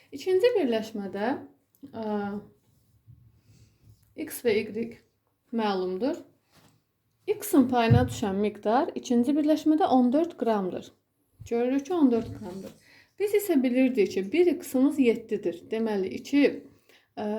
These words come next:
x-imiz iki olmalıdır ki, miqdarı yeddiyə, on, on dördə bərabər olsun, üzr istəyirəm. Ə, y-imizin payına düşən isə yenə də səkkizdir. Yəni, y hər birində sabitdir, dəyişmir. Bu isə o deməkdir ki, y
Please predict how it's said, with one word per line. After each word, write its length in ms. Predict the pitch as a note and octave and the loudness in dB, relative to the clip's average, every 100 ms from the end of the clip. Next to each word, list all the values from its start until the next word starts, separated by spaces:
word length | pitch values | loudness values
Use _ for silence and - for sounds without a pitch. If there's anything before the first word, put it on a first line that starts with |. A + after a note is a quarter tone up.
| A3 A3 | -6 -8
x-imiz 400 | - C4 C4+ C#4 | -4 2 2 2
iki 280 | A3+ - B3 | -4 0 2
olmalıdır 720 | G3+ F#3+ F#3 G3 G#3 G4+ - | 2 0 -2 -4 -4 -6 -4
ki, 140 | G#3 | -4
miqdarı 600 | G3+ G#3+ A3 G3 F#3+ C4+ | -4 -4 -2 -2 0 0
yeddiyə, 500 | D#4 A#3+ - A3 A3 | 0 0 -2 -2 -2
on, 200 | G#3+ G#3+ | -2 -4
on 220 | A3 G#3 | -4 -2
dördə 280 | G#3 G3 C4 | -4 -4 -6
bərabər 500 | A3 F#3+ G3+ G3+ A3 | -6 -6 -8 -8 -8
olsun, 380 | G3 - - - | -8 -12 -16 -16
üzr 200 | - F#3 - | -14 -14 -14
istəyirəm. 520 | - F#3+ G3 A#3 C#4 - - _ _ _ _ _ _ - | -10 -8 -4 -2 -4 -6 -20 _ _ _ _ _ _ -6
Ə, 140 | A3 G#3 G#3 | 0 0 2
y-imizin 720 | - E4+ F4+ F4 F4 F4 B4 - | 2 4 4 4 4 2 -2 0
payına 340 | C4 B3 C#4 | 2 4 2
düşən 360 | A#3 - A#3+ B3+ | 0 -2 0 0
isə 180 | E4 D#4 | 0 2
yenə 240 | D4 A3 | 2 2
də 120 | G3 F#3+ | -2 -6
səkkizdir. 840 | A3 G#3 - G3+ G#3 C#4+ F4 - - _ _ _ _ _ _ - - | -10 -10 -6 -6 -6 -4 -4 -6 -18 _ _ _ _ _ _ -20 -4
Yəni, 380 | C4+ C#4+ G#3 - - | 0 2 0 -2 -6
y 300 | D4 B3+ A#3 - | -6 -2 -4 -4
hər 220 | C4 C4 G#3+ | -2 0 0
birində 320 | G3+ F#3+ G3 | -4 -4 -6
sabitdir, 720 | - A3 F#3 G3+ - F3 - | -6 -6 -4 -6 -8 -8 -6
dəyişmir. 680 | G#3 G3 F#3+ - A#3+ D#4+ - - - _ - | -2 -2 -4 -2 0 0 -2 -12 -20 _ -2
Bu 140 | A4+ | 0
isə 180 | A4 E4 | 2 2
o 60 | A#3+ | 4
deməkdir 500 | G#3+ G#3+ G#3 G#3 A3 | 2 0 0 -2 -4
ki, 200 | G4 G4+ | -2 -2
y 160 | A#3+ | -2